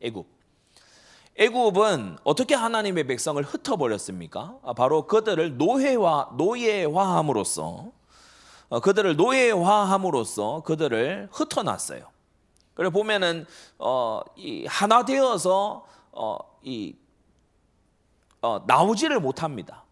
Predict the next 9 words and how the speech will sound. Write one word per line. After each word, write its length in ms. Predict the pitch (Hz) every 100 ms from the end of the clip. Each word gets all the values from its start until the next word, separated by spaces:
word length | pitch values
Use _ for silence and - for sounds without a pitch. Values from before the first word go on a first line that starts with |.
| _
왜냐하면 240 | 151 156 127
노예이기 400 | 233 247 143 107
때문에. 420 | 87 90 82 78 - _ _ 127
음, 240 | 104 92 _ - 170
완전히 400 | - 143 170 190 156
의지를 520 | 139 175 190 214 170
상실하게 580 | - 233 220 165 120 110
이렇게 220 | 95 101
만들었죠. 720 | 85 87 95 104 - 73 95